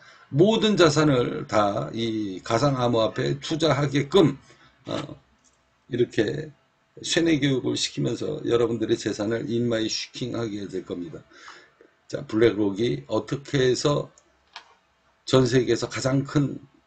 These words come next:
자산 운용사가 됐는가, 무슨 방법으로 그동안에 돈을 벌었는가, 이거에 대해서 여러분들이 아시면 이 시장의 이 거대한 흐름을 여러분들 놓치시면 안 됩니다.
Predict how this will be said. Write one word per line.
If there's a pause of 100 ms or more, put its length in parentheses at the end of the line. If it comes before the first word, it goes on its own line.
(160)
자산
운용사가
됐는가, (400)
무슨
방법으로
그동안에
돈을
벌었는가,
이거에
대해서 (240)
여러분들이
아시면 (440)
이
시장의
이
거대한
흐름을
여러분들
놓치시면
안
됩니다.